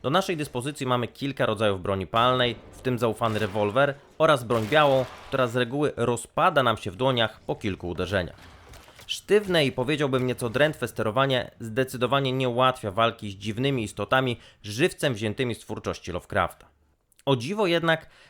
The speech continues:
ta toporność w Alone in the Dark ma swój urok, a starcia powodują regularny skok adrenaliny. Szczególnie, że oprócz rozwiązania bezpośredniego możemy spróbować przekraść się obok przeciwników bądź najzwyczajniej w świecie przed nimi uciec.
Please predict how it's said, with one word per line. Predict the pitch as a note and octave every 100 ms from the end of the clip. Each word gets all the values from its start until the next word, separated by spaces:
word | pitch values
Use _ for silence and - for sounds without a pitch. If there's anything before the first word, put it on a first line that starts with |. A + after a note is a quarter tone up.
| _
ta | C3+
toporność | C3+ A2+ C#3+ F3+ E3+ D3 A2
w |
Alone | A2+ A2+ C#3+ C#3
in | A2
the | G#2
Dark | A#2 A#2 A#2+
ma | A2
swój | - G#2+ -
urok, | C3+ B2+ A#2+ - -
a | A2
starcia | - - A2 D#3+ - B2
powodują | C3 B2 B2+ C3+ A#2+ -
regularny | B2+ D3+ D3 B2 A#2+ A2+
skok | - - F2
adrenaliny. | F2+ F2+ F2+ F2+ E2+ - - _ _
Szczególnie, | - A#2+ G#2 B2+ D3 E3 - - _
że | -
oprócz | - A2 A2+ G2+ - _
rozwiązania | - G#2 G#2 A2+ G#2+
bezpośredniego | F2 F2+ D#3 - A2+ - F2+ G2 G2+ D3 D#3+ - -
możemy | C3 F3 D#3
spróbować | - B2 A2+ G2 -
przekraść | - - D3+ A2 F2+ -
się | F#2
obok | E2+ E2
przeciwników | G2+ - A2 E3+ D#3+ C3+
bądź | C3 D#3+
najzwyczajniej | D#3 C#3 A2 A2+ G2+ F2+
w |
świecie | - C3 B2+ G#2 - _
przed | - D#3+
nimi | G2 F#2+
uciec. | G2+ F2 -